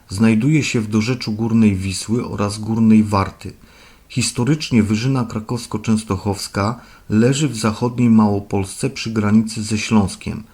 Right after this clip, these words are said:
Teraz jest sytuacja inna. Część leży w Małopolsce, część na Śląsku, a nawet dokładniej w Zagłębiu Dąbrowskim.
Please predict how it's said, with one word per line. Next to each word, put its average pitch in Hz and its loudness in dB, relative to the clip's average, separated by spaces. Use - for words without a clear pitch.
Teraz 139 0
jest 117 -6
sytuacja 113 -2
inna. 90 0
Część 147 0
leży 113 0
w 110 -6
Małopolsce, 107 0
część 123 0
na 117 2
Śląsku, 107 -2
a - 0
nawet 110 2
dokładniej 110 0
w 95 -8
Zagłębiu 117 4
Dąbrowskim. 107 0